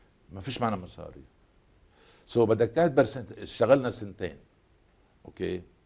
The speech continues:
بهالسنتين قدرنا نجيب مساعدات ثمانمية وثلاثة وأربعين مليون ليرة. لأنه إذا بدنا نتكل على حالنا لح-، كبلدية، ما عندنا نحن مداخيل. عندنا خمستاشر ألف، خمستاشر مليون بالشهر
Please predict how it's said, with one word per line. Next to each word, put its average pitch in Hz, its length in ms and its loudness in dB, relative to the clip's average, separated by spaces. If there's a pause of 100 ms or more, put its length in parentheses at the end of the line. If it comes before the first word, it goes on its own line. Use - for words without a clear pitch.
(920)
بهالسنتين 135 720 2
قدرنا 127 440 2
نجيب 113 280 -2
مساعدات 90 640 -6 (560)
ثمانمية 113 680 -2
وثلاثة 113 440 2
وأربعين 95 420 -8
مليون 95 340 -10
ليرة. 78 260 -16 (1600)
لأنه 104 360 -6
إذا 95 120 -8
بدنا 104 140 -4
نتكل 123 340 -2
على 85 100 -2
حالنا 110 400 2
لح-، 82 440 -12 (100)
كبلدية، 92 640 -2 (280)
ما 107 80 -4
عندنا 135 200 0
نحن 87 560 -8
مداخيل. 92 480 -6 (1040)
عندنا 113 260 -6
خمستاشر 117 500 -6
ألف، 113 220 -4 (300)
خمستاشر 95 500 -6
مليون 104 280 -6
بالشهر 107 500 -4